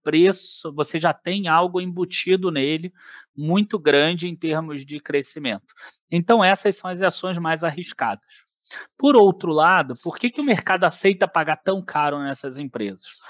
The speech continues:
Porque elas também são aquelas que têm maior potencial de retorno. Então, eu separei aqui, por exemplo, ó, dois setores aqui rapidinho. Por exemplo, tecnologia da informação.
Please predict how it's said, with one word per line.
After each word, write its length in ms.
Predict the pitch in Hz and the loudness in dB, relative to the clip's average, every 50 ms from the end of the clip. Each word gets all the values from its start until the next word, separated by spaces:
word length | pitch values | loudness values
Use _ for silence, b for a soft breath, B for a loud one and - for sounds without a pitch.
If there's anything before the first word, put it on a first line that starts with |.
| B B B - | B B B 4
Porque 280 | 196 190 - - - 175 | 4 4 4 4 2 4
elas 340 | 160 170 190 202 180 - - | 4 6 6 4 2 0 -2
também 480 | - 233 226 196 151 139 147 165 196 | 0 2 2 2 0 0 0 0 0
são 280 | 196 - - - 160 165 | -2 -4 -6 -6 -4 -2
aquelas 460 | 175 170 175 - 139 143 156 147 - | -2 -2 -2 0 0 0 0 -2 -4
que 120 | - - - | -6 -10 -10
têm 120 | - 147 | -8 -8
maior 300 | 147 147 147 139 143 - | -4 -2 0 0 0 0
potencial 580 | - - 143 139 - 143 143 135 - 139 127 127 | -2 -6 -6 -4 -4 -6 -6 -4 -2 -2 -2 -2
de 120 | 120 127 | -2 -2
retorno. 440 | 131 151 151 - 120 107 101 107 104 - B B B B B B B | -4 -4 -4 -4 -6 -8 -8 -8 -12 -14 B B B B B B B
Então, 400 | - 180 185 180 214 233 240 190 - b b b b b b | 0 0 2 4 4 4 4 2 -2 b b b b b b
eu 280 | - 180 202 220 240 233 | 6 8 8 8 8 6
separei 500 | - - 208 - - 180 170 175 170 156 | 2 -2 -2 0 2 2 4 4 4 4
aqui, 220 | 135 - - 202 | 2 0 -2 -4
por 160 | 185 - 196 196 | -4 -2 0 0
exemplo, 420 | 180 139 131 123 117 117 - 139 | 0 0 0 -2 -4 -2 0 2
ó, 200 | 139 123 104 - - | 2 2 2 0 -6
dois 360 | 143 143 156 202 254 269 - | -10 -2 0 2 2 0 0
setores 520 | - 247 226 - - 208 202 202 202 175 | 0 -2 -2 0 0 -2 -2 -2 -2 -2
aqui 220 | 180 170 175 - 180 | -2 -4 -2 0 2
rapidinho. 600 | 170 190 214 190 226 202 139 131 123 107 104 107 | 4 4 2 2 -2 -8 -8 -8 -10 -10 -12 -8
Por 120 | - 160 175 | -2 0 0
exemplo, 380 | 185 147 131 110 104 - 135 | 2 2 0 -4 -6 -8 -8
tecnologia 640 | - - 208 - - 226 214 214 202 180 175 208 202 | -4 -4 -4 -4 -4 -6 -2 0 0 0 0 -2 -4
da 100 | 214 202 | -4 -6
informação. 640 | 175 - - 180 175 180 170 151 - - 107 - | -6 -4 -2 -2 -2 -2 -4 -6 -6 -8 -12 -16